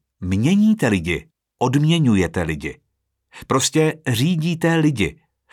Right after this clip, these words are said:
s plnou volností a na svou zodpovědnost. Můžete si najmout kohokoliv z trhu, pokud na něj máte.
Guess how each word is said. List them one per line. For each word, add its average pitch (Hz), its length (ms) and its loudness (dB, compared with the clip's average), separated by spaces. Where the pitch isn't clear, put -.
s - 60 -12
plnou 95 340 -2
volností 92 800 -4
a 85 160 -2
na 98 160 -4
svou 170 380 -2
zodpovědnost. 113 840 -4
Můžete 180 400 2
si 110 160 0
najmout 123 420 0
kohokoliv 127 600 0
z - 60 -4
trhu, 139 340 0
pokud 107 400 -2
na 123 100 2
něj 175 220 0
máte. 185 440 -2